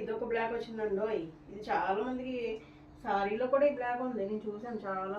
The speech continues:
శారీస్లో ఈ బ్లాక్ ఉంటుంది. ఈ బ్లాక్, బ్లాక్ కావాలి కావాలి అన్న వాళ్ళు తప్పనిసరిగా తీసేసుకోండి. త్రీ నైంటీ రూపీస్ ఓన్లీ. ఓకే, చూసారు కదండి ఈ వీడియో, మీకు బాగా, బాగా, బాగా నచ్చే ఉండి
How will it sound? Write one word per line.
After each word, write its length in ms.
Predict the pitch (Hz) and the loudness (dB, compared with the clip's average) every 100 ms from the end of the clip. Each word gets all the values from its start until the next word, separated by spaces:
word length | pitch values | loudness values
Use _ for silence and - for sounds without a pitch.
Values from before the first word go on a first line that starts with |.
| 214 | -4
శారీస్లో 380 | 202 208 202 202 | -6 -6 -6 -6
ఈ 20 | 190 | -4
బ్లాక్ 260 | 175 175 185 | -6 -6 -6
ఉంటుంది. 260 | 180 175 156 - - - - - - - - - | -8 -8 -12 -14 -20 -20 -20 -20 -20 -20 -20 -16
ఈ 40 | 185 | -12
బ్లాక్, 300 | 170 160 160 - - - - - - - - - - - - - - - - | -10 -10 -12 -16 -20 -20 -20 -20 -20 -20 -20 -20 -20 -20 -20 -20 -20 -20 -4
బ్లాక్ 280 | 190 196 214 220 | 0 2 2 -2
కావాలి 340 | 202 208 208 214 | -2 0 0 0
కావాలి 220 | 202 196 202 | 0 0 0
అన్న 100 | 196 | 0
వాళ్ళు 160 | 190 190 | 0 -4
తప్పనిసరిగా 580 | 185 - 214 202 196 190 185 | -8 -12 -10 -8 -4 -6 -6
తీసేసుకోండి. 480 | 180 175 175 165 156 | -8 -10 -6 -6 -6
త్రీ 180 | 190 208 226 214 | -6 -6 -4 -2
నైంటీ 260 | 180 190 196 | -2 -2 -2
రూపీస్ 260 | 175 185 - 196 | -4 -8 -10 -10
ఓన్లీ. 260 | 190 - - - 190 | -10 -10 -16 -16 -12
ఓకే, 180 | 196 294 - - - - - - - - - - - - - - - - - 269 | -8 -6 -8 -14 -20 -20 -20 -20 -20 -20 -20 -20 -20 -20 -20 -20 -20 -20 -12 -2
చూసారు 300 | 269 285 262 | 4 6 6
కదండి 280 | 226 220 214 214 220 | 4 2 0 -2 -2
ఈ 40 | 196 | -2
వీడియో, 200 | 185 190 185 | 0 -2 -6
మీకు 160 | 190 - 180 | -12 -4 0
బాగా, 280 | 180 196 196 190 | 0 0 0 2
బాగా, 300 | 185 220 254 190 | 2 2 2 0
బాగా 260 | 180 202 220 285 | 0 2 4 4
నచ్చే 260 | 302 - 233 226 | 2 0 -2 0
ఉండి 140 | 202 | -2